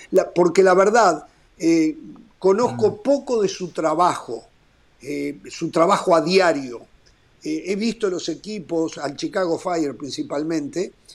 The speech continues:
Speaker 1: eh, y bueno, era un equipo, el Chicago Fire, con muchísimas limitaciones, de los planteles más flojos que había en la M L S,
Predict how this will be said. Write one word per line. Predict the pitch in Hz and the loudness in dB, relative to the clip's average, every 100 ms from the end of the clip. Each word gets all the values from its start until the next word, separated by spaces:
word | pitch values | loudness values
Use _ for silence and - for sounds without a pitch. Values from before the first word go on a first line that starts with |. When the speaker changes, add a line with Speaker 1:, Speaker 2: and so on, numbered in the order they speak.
| _ _ - | _ _ -10
Speaker 1:
eh, | 147 147 143 139 135 131 123 123 - - | -6 -2 -2 -4 -8 -10 -12 -14 -16 -6
y | 247 | -2
bueno, | 302 269 196 208 | 0 2 4 4
era | 226 | 4
un | 226 196 | 4 4
equipo, | - 190 175 170 | 2 -2 2 2
el | 156 | 2
Chicago | 175 196 175 | 0 2 2
Fire, | 135 156 160 123 | 4 4 4 2
con | 135 | -4
muchísimas | 131 120 165 - 139 127 113 | -8 -4 -2 0 -2 -6 -10
limitaciones, | 123 127 117 123 - 151 139 127 143 - _ _ - | -14 -18 -12 -6 2 2 2 -2 -10 -16 _ _ 2
de | 156 | 2
los | 147 | 4
planteles | 147 147 143 185 160 139 | 2 2 4 4 4 2
más | 180 175 | 0 2
flojos | 175 180 - 156 | 2 2 2 -4
que | - | -2
había | 139 165 | 0 0
en | 156 | 2
la | 151 | 2
M | 160 165 | 0 0
L | 151 156 | 2 2
S, | 160 - 170 | 0 -2 -6